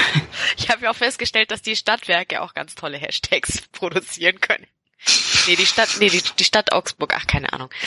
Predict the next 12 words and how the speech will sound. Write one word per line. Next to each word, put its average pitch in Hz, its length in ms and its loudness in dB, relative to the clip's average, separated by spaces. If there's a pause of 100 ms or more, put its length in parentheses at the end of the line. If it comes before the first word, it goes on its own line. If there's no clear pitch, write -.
(340)
Gab's - 240 0
einen 143 160 -12
lustigen - 400 0
Tweet - 300 -2
grad - 580 -4
vor - 220 -8
kurzem, - 360 -4
wo - 60 -10
es 135 100 -8
irgendwie 135 300 -2
um, 131 220 -8 (760)
ähm, 135 380 -4